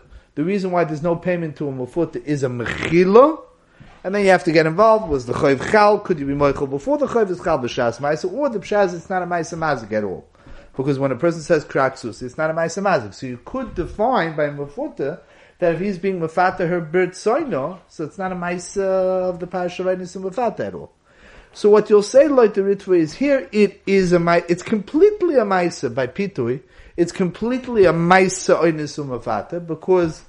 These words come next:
there was a father here. That doesn't mean that she doesn't have inherently a Shem Tevas. That just means that when you want to define the Maisa, when you want to define where's the Choyv Chal,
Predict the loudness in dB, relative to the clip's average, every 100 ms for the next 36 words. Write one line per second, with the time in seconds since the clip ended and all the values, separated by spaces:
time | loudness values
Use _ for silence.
0 | _ _ _ _ -10 -8 -8 0 2 2
1 | 0 -6 -10 -12 _ _ -20 -20 -20 _
2 | _ -20 -10 2 4 4 2 6 6 6
3 | 2 -2 0 2 0 -2 -6 -10 _ _
4 | _ _ _ _ _ 0 4 4 2 -18
5 | -10 -6 -4 -2 -2 4 4 4 2 -4
6 | 0 2 2 -2 -4 2 2 2 -2 -2
7 | 0 -2 -4 -6 -2 0 2 2 -2 -16
8 | _ _ _ -20 -20 -8 2 2 4 0
9 | 2 0 0 0 0 0 2 2 0 -4
10 | 0 0 2 0 2 2 2 -2 -2 -2
11 | -2 -2 -4 -4 -4 -4 -2 -2 -2 -2
12 | 0 0 -2 -6 2 6 6 4 0 -2